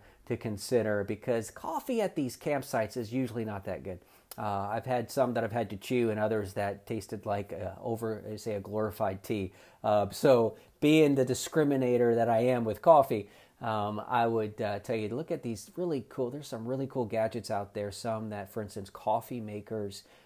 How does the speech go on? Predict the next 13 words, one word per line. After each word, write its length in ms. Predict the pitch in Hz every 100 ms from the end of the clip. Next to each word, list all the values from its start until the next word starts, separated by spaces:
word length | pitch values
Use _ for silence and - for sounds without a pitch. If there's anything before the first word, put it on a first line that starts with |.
| _
um, 380 | 113 107 101 104
that 300 | 113 107 110
will 240 | 113 107 104
run 400 | 104 107 110 110
on 180 | 104 104
little, 300 | 113 107 101 - 101
um, 220 | 98 98 -
um, 480 | 104 95 92 92 90 - - _
butane 420 | 120 117 127 113 104
torches 640 | 120 104 - 104 101 - - - _ -
as 220 | 107 98
a 40 |
fuel. 520 | 101 - 110 101 92